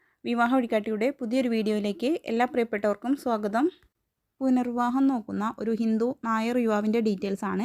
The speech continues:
ഈ വീഡിയോയിലൂടെ ഷെയർ ചെയ്യുന്നത്. ആളുടെ പേര് സരസ് കുമാർ. സെക്കൻഡ് മാരേജ്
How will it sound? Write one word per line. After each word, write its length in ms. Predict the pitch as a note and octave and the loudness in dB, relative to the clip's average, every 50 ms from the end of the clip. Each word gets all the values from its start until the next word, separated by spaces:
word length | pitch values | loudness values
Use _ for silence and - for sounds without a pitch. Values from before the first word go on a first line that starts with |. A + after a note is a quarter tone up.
| D#4 - A#3 | -4 -4 -4
ഈ 40 | A3+ A3 | -4 -2
വീഡിയോയിലൂടെ 540 | G#3+ G#3+ G3 G#3 G3+ G3 G3 G3 G3 G3 G#3+ G#3+ | -2 -2 0 0 0 0 -2 -2 -2 -2 -2 -2
ഷെയർ 200 | - G#3 F#3+ F#3+ G3 | -2 -4 -2 -2 0
ചെയ്യുന്നത്. 360 | G3 G3 F#3+ F#3+ F#3 G3 A#3+ E4+ - _ _ - - _ _ - | 0 0 0 -2 -2 -2 -4 -6 -8 _ _ -20 -20 _ _ -4
ആളുടെ 240 | G#3+ A3 G#3 A3 G#3+ - | -2 0 2 0 0 2
പേര് 220 | G#3+ G3+ G3 A3 C#4 D#4 - - | 0 2 2 2 0 -2 -4 -6
സരസ് 360 | - G#3+ G3+ G3+ G3+ - - - G#3 | -4 -2 0 0 -2 -4 -6 -6 -4
കുമാർ. 260 | G3 F#3+ G3 A#3 F4 - - _ _ _ _ _ _ _ _ - - | -2 0 2 0 0 -2 -6 _ _ _ _ _ _ _ _ -10 -8
സെക്കൻഡ് 320 | A3 A3 - G#3+ G#3+ G#3 | -6 -4 -2 0 0 2
മാരേജ് 360 | G#3 G3+ G3+ G3+ G3+ G3 A3 | 2 0 0 0 0 0 0